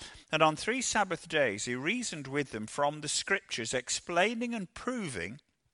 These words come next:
that the Christ had to suffer and rise from the dead.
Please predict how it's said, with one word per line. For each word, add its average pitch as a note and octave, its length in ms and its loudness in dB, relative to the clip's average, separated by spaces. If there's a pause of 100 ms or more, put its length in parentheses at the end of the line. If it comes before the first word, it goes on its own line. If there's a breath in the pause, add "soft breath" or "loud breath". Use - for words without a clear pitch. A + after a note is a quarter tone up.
(500)
that C#3 220 8
the C#3 100 0
Christ A#3 560 0
had D3 180 -2
to C#3 80 -2
suffer C#3 460 0
and B2 160 -4
rise C#3 260 6
from C#3+ 240 -6
the C#3 80 -6
dead. D3+ 360 4